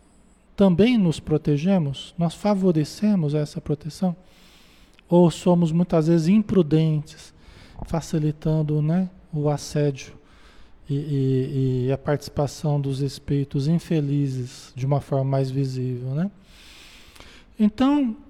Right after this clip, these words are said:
<clears throat> nós vimos aqui duas situações. A situação dos gênios infernais, que governam essas regiões.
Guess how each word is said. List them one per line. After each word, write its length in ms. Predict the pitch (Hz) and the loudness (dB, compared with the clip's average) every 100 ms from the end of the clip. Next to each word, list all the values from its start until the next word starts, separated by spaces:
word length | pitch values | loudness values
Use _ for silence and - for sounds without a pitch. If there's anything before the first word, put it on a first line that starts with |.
| 160 | -12
<clears throat> 240 | - - | -8 0
nós 220 | 180 202 | 2 4
vimos 240 | 180 240 226 | 4 2 2
aqui 240 | 208 254 | 2 -2
duas 360 | 208 170 285 277 | 0 2 2 2
situações. 720 | 254 - 233 - - 143 131 | 0 2 0 0 0 0 0
A 60 | 139 | -2
situação 600 | - 165 170 - 165 156 | -4 -2 -2 0 0 2
dos 260 | 185 240 | 2 2
gênios 480 | 165 156 160 156 151 | 2 2 2 2 2
infernais, 920 | 170 175 208 208 190 214 254 - - - | 0 0 2 4 4 4 0 -6 -16 -2
que 100 | 180 | 4
governam 680 | 190 170 147 151 165 156 147 | 6 6 4 4 4 2 0
essas 260 | - 147 | -2 -4
regiões. 720 | 139 147 147 156 202 233 - | 0 -2 0 0 0 -4 -14